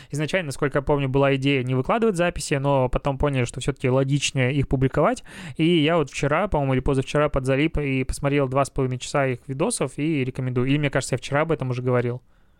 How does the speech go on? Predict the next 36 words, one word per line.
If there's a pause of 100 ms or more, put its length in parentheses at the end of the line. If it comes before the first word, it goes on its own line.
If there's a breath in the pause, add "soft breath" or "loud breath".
(420 soft breath)
Я
уже
так
иногда
заговариваюсь,
ты
меня
прости,
если
о
чём-то
повторяюсь
дважды,
у
меня
просто
уже
крыша
едет
на
бикрень,
потому
что (400 loud breath)
много-много
постоянно
всего
говорю
и
не
у-,
не
успеваю
запомнить,
что
там
будет.